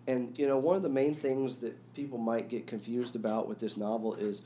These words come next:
why on earth is there this whole, like, side story about the boys? And yet, I think that one of the points that Dostoevsky is making is, we, you know, I made it last, last episode as well.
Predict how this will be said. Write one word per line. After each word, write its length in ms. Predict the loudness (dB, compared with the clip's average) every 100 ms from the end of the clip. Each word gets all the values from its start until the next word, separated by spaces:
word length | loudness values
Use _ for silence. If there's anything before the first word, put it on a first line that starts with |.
| -16 -8
why 180 | 0 2
on 160 | 2 0
earth 300 | -2 -2 -4
is 160 | -4
there 120 | -2
this 260 | -2 -2 -4
whole, 280 | 0 2 4
like, 300 | 2 -4 -10 -20 -12
side 640 | -8 -4 0 0 0 -2
story 560 | -6 -2 0 2 2 0
about 300 | 0 -2 -6
the 40 |
boys? 800 | -6 -4 -2 -2 -4 -6 -10 -10 -16 -20 -20 -20 -20 -20 -20 -8
And 180 | -2 2
yet, 300 | 2 2 0 -4
I 120 | -4
think 360 | -4 -4 -6 0
that 260 | 0 0 -4 -20 -20 -20 -20 -20 -20 -20 -20 -20 -20 -20 -20 -4
one 240 | 4 6
of 60 | 6
the 60 |
points 340 | 2 2 2 0
that 80 | -2
Dostoevsky 680 | -2 -2 -2 -2 -4 -4
is 140 | -6 -4
making 400 | -4 -4 -8 -8
is, 220 | -10 -10 -6
we, 220 | -4 -4
you 120 | -4 -4
know, 140 | -4
I 20 |
made 180 | -4 -2
it 100 | -2
last, 400 | -4 -4 -6 -6
last 260 | -6 -6 -6
episode 260 | -8 -8 -8
as 120 | -8
well. 200 | -12